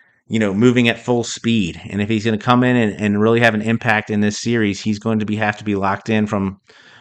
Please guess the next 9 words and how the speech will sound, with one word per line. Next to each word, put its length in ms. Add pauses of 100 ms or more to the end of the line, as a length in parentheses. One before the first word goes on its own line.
(140)
from 280
that, 200
this 180
game 220
onwards. 640 (140)
Um, 600
he 320
certainly 400
can 340